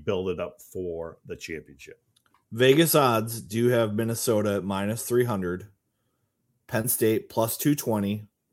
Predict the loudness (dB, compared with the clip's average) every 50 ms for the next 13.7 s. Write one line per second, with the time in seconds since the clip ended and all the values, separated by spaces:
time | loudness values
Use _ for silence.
0 | _ _ _ _ _ _ _ _ _ -6 0 2 2 2 2 2 0 0 2 2
1 | 4 4 4 2 2 -2 -4 -2 0 2 2 2 0 -2 -6 -6 -6 -8 -10 -14
2 | _ _ _ _ _ _ _ _ _ -20 _ _ _ _ -8 -6 -4 -2 -2 -2
3 | -4 -4 -4 -4 -4 -4 -4 -4 -4 -4 -2 -2 -2 -2 -2 -2 -2 -2 -4 -4
4 | -4 -2 0 0 0 0 -2 -2 -4 -4 -4 -4 -6 -6 -6 -6 -8 -8 -6 -6
5 | -6 -6 -6 -6 -6 -6 -6 -6 -6 -4 -2 -2 -2 -2 -4 -4 -4 -6 -6 -8
6 | _ _ _ _ _ _ _ _ _ _ _ _ -8 -4 -4 -2 -2 -2 -4 -6
7 | -8 -10 -8 -8 -8 -4 -2 -2 -2 -2 -2 -6 -8 -12 -8 -6 -4 -2 -2 -2
8 | 2 2 2 2 2 0 0 0 -2 -4 -4 -6 -8 -8 -6 -4 -4 -2 -2 -4
9 | -2 -4 -4 -4 -2 -2 -2 -2 -2 -2 -4 -4 -6 -6 -6 -6 -6 -8 -8 -8
10 | -10 -8 -6 -6 -4 -4 -4 -6 -6 -8 -8 -10 -12 -14 _ _ _ _ -8 -4
11 | -4 -2 -2 -2 -4 -6 -10 -14 -14 _ _ -20 -14 -12 -8 -6 -4 -4 -4 -6
12 | -6 -6 -6 -4 -4 -4 -4 -4 -6 -8 -6 -6 -6 -4 -4 -4 -4 -4 -6 -8
13 | -10 -10 -10 -10 -10 -8 -8 -8 -8 -10 -12 -16 -20